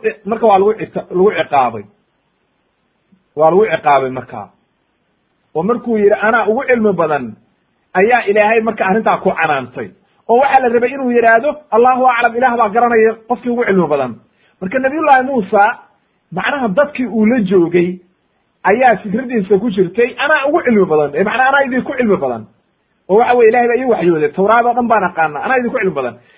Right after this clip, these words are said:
Laakiin waxaa la rabay inuu yidhaahdo, "Allahu aclam," leanna Ilaah baa garanaya qofkii dadka ugu cilmi badan. Markaasuu waxa uu sameeyey, Ilaahayga subxaana qaadirka baa wuxuu u waxyooday, "Fa awxa Allahu ilayhi, inna lii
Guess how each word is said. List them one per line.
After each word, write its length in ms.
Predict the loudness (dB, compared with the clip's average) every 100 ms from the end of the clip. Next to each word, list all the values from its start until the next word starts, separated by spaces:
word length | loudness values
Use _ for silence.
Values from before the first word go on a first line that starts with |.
| _
Laakiin 380 | 2 2 2 0
waxaa 200 | 2 2 2
la 60 |
rabay 200 | 0 -2
inuu 140 | -4 0
yidhaahdo, 380 | 2 4 2 0
"Allahu 380 | 2 4 4 2
aclam," 360 | 0 2 0 0 -6 _ _
leanna 200 | -4 -2 2
Ilaah 220 | 2 2
baa 100 | 0
garanaya 360 | 0 0 2 0
qofkii 280 | -2 -2 -2
dadka 220 | -2 -2
ugu 120 | 0
cilmi 220 | 0 0
badan. 300 | -2 -6 -10 -18 _ _ _ _ _ _ _ _ _ -10
Markaasuu 540 | -2 0 0 -2 -2
waxa 200 | 0 0
uu 160 | -2 -2
sameeyey, 420 | -2 0 0 0 0
Ilaahayga 400 | 2 2 2 0
subxaana 320 | -2 -4 -2
qaadirka 420 | 0 0 2 2 4
baa 120 | 4
wuxuu 240 | 2 -2
u 80 | -2
waxyooday, 540 | -2 0 -2 -2 -4 -12 _ _ _ _ _ -6
"Fa 80 | -4 2
awxa 360 | 2 2 0
Allahu 600 | 0 2 4 4 2 0 2
ilayhi, 640 | 2 4 2 -2 -8 -10 -14 _ _ _ -10
inna 420 | -4 -2 0 0
lii 300 | 0 0 0